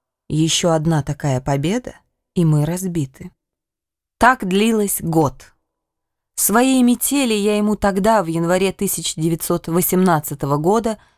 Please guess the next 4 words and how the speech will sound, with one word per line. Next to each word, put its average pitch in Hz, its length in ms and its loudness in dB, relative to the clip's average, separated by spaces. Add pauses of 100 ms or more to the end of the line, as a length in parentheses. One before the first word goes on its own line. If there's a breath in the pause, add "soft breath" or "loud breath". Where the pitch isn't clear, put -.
(160 soft breath)
не 220 140 2
прочла. 156 760 -2 (800)
Одарить 185 600 0 (140)
одиноко 202 760 0